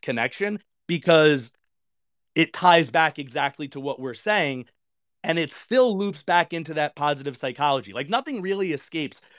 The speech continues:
positive psychology. Everything that has a quote-unquote woo-woo side that people go, "Nah, that's bullshit." Well, there's probably a positive psychology part of it. To your point about the words, it's the same thing for the law of attraction, um,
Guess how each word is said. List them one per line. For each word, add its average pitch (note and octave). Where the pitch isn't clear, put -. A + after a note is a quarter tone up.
positive D3+
psychology. B2
Everything A#3
that E3
has D#3+
a C#3+
quote-unquote D3+
woo-woo D3+
side D3
that D3
people D3+
go, D3
"Nah, E3+
that's D3+
bullshit." C#3
Well, E3+
there's G3+
probably G3+
a F#3
positive D#3
psychology C3
part B2+
of D#2+
it. -
To A3+
your A3+
point G3+
about D#3+
the C#3
words, D3+
it's F3
the E3+
same F#3+
thing G#3
for G3
the F3+
law D3+
of C#3+
attraction, C#3
um, C3